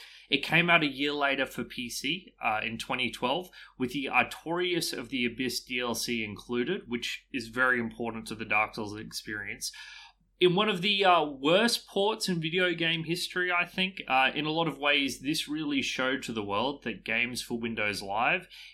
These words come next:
is perhaps the worst D R M ever made. It was very painful for me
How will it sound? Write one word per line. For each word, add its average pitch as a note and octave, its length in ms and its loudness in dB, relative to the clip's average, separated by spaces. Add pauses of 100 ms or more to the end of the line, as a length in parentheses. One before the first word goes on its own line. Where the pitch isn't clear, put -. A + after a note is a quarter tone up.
is B2+ 160 -8
perhaps C#3 460 0
the A#2+ 140 -2
worst C3 520 0
D A2+ 200 2
R A2+ 260 2
M A2 240 -2
ever A2 180 -2
made. G2 380 -6
It - 160 -6
was A#2+ 280 0
very F#3+ 440 0
painful C3 500 -2
for A#2 240 -12
me G2 280 -10